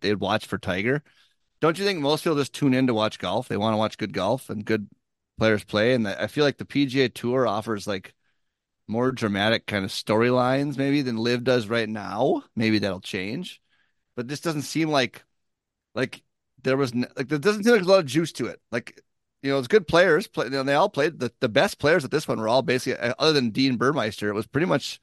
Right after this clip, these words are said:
top heavy leaderboard with all their good players, uh, for probably maybe the first time, but there's no ju-, there's, like, I don't know, th-, there needs to be some sort of story or, like,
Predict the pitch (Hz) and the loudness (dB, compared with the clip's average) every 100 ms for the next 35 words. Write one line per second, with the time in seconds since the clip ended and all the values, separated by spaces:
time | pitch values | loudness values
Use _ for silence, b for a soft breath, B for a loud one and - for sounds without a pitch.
0 | b b b - - 131 - 131 143 131 | b b b -10 -2 0 2 2 4 2
1 | 117 147 127 107 107 104 104 123 110 113 | 2 2 0 0 -2 -2 0 0 0 -2
2 | 98 107 107 85 - - _ _ _ _ | -2 -2 -2 -4 -14 -20 _ _ _ _
3 | _ - 98 98 - - 113 101 104 95 | _ -6 -2 -2 -4 2 2 4 0 -2
4 | - 110 - 104 107 92 92 104 _ - | -2 -4 0 0 0 -2 -10 -14 _ -6
5 | 107 107 - _ _ _ _ _ _ _ | 0 0 -2 _ _ _ _ _ _ _
6 | _ _ - 135 127 160 160 117 120 131 | _ _ -10 -8 -2 0 0 -4 -6 -4
7 | 143 - 117 190 208 160 196 - 120 110 | -6 -6 -2 0 2 0 -2 -8 -12 -6
8 | 139 170 175 175 180 - 160 160 147 - | -4 -2 -4 -4 -4 -2 -4 -2 -4 0
9 | 147 160 147 113 104 101 | 2 4 4 0 -4 -8